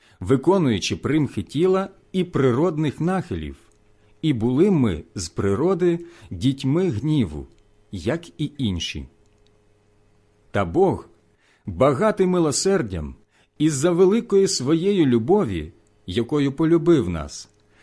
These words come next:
мертвих нашими гріхами оживив нас разом із Христом. Благодаттю ви спасенні.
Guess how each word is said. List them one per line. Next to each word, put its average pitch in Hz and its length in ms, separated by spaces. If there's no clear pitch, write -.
мертвих 120 640
нашими 156 480
гріхами 185 720
оживив 139 800
нас 101 520
разом 143 640
із 113 200
Христом. 123 680
Благодаттю 110 1120
ви 123 480
спасенні. 98 840